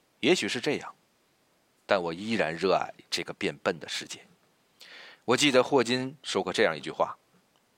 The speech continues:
记住要仰望星空，不要低头看脚下。无论生活如何艰难，请保持一颗好奇心，永远年轻，永远对这个世界充满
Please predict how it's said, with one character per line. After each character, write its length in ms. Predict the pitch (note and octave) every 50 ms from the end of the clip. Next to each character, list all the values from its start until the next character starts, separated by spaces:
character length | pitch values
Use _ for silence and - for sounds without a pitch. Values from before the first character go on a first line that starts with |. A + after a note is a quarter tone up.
| _ -
记 180 | - F#3+ D#3+ C3+
住 140 | A#2+ B2 A#2+
要 140 | A2+ G#2
仰 200 | F#2 F#2 E2+ F2
望 160 | G2+ B2 A2 G2+
星 200 | - C3+ C#3 C#3
空， 260 | - D3 D3+ D3 _ _ _ _ _ _ _ _ _
不 100 | - F#2+
要 160 | G2 E2 D#2
低 280 | - - G2+ G2 F#2 F#2
头 260 | - - C#2+ C2 D#2+
看 240 | - - - F2 D2+
脚 200 | - - - -
下。 200 | - - - - - _ _ _ _ _ - - - - - - _ _ _ -
无 140 | A2+ C#3+
论 160 | E3 D#3+ D3+ -
生 200 | - D#3+ D#3+ D#3
活 160 | - C3+ D3
如 240 | C#3 G#2+ B2 F3 A#3+
何 220 | A#3 - A#2+ G2+
艰 240 | - - F#2+ F2+ E2
难， 180 | - - C#3+ - _ _ _ _ _ _ _ _ -
请 300 | - - - F3+ G2 F#2+
保 260 | - F2 D#2+ D#2+ D2+
持 260 | - - - F2 F2+
一 120 | F#2 F#2+
颗 280 | G2 - - A2 G#2 G#2 _ _ _ _ _ _ _ _ _ _ _ _
好 320 | - - - F#2+ D2+ C#2+
奇 180 | - - - C#2
心， 180 | - - D3 C#2 _ _ _ _ _ _ _ _ _ _ _ _ _ _ _ _ _ - - - - - _ _ _ -
永 180 | A#2+ F3+ G#3+
远 180 | G3 E3 C3+ B2+
年 140 | C#3+ E3+ F3+
轻， 280 | - F#3 F3+ F3 - _ _ _ _ _ _ -
永 180 | F#2+ A2 B2+ B2
远 180 | A2+ G2 F2+
对 160 | - A#2 G#2+
这 140 | G2 G#2 G2+
个 80 | F#2+ F2+
世 240 | - - - G2+ F2
界 200 | - G2+ F2 -
充 220 | - - - F3
满 320 | F3 E3+ D#3+ B2 D#2 C#2